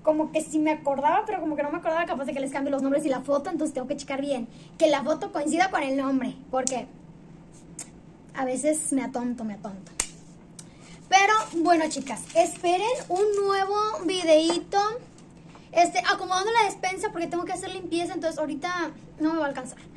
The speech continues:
No me va a alcanzar, ahorita nada más es la compra, se viene la limpieza y la organización, se viene la forrada y la cosida de libros, así que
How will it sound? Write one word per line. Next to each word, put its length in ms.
No 120
me 160
va 60
a 40
alcanzar, 320
ahorita 220
nada 160
más 180
es 80
la 220
compra, 400
se 80
viene 160
la 100
limpieza 320
y 40
la 40
organización, 540
se 180
viene 720
la 160
forrada 420
y 60
la 100
cosida 300
de 100
libros, 460
así 240
que 160